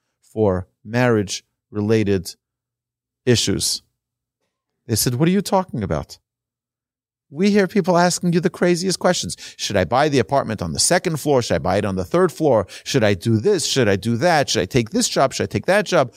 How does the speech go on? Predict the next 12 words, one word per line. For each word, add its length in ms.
What 140
are 40
you 80
talking 300
about? 200
You 80
only 260
answer 240
questions 560
relating 420
to 300
family 840